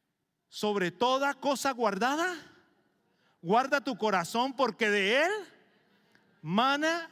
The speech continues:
la vida". Ahora, para guardar mi corazón, yo tengo que tener, ¿qué? Puertas cerradas. Y no debo abrir puertas,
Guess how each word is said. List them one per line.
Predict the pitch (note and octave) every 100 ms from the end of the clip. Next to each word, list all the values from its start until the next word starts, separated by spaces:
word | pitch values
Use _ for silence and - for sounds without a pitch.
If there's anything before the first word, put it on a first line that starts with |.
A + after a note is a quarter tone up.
| -
la | - G3 F3+
vida". | A#3+ F4 F#4 B3 D3+ - - _ _ _ _ _ _ _ _ _ _ _ _ _ _ _ _ _ _ -
Ahora, | D3+ E3 C#3+ - _ _ _ _ _ _ _ _ _
para | C3+ C#3
guardar | C#3+ D3+
mi | E3+
corazón, | D#3+ C#3+ B2 E3+
yo | C#3+
tengo | C#3+ C#3+
que | D3
tener, | C#3+ C#3+ C3
¿qué? | D3+ A#2+ - _ _ _ _ _
Puertas | - C#3+ C#3+ F3+
cerradas. | - D#3+ C3+ F#2 E2 - - - - _ _ _ -
Y | C3+
no | D3+
debo | G#3 A#3
abrir | A3+ A#3 A#3
puertas, | A3+ B3 G#3 D#3+ - -